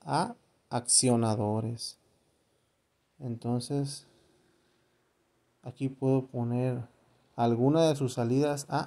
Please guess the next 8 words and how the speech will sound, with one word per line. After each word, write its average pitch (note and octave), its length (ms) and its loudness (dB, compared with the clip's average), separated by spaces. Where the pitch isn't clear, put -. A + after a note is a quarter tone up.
accionadores. A#2 680 -4
Puedo B2 220 4
revisar A2+ 600 -2
voltajes. C3+ 920 -2
Puedo B2 240 -2
revisar A#2+ 760 -2
tierras C3 420 -2
electrónicas. B2+ 960 -2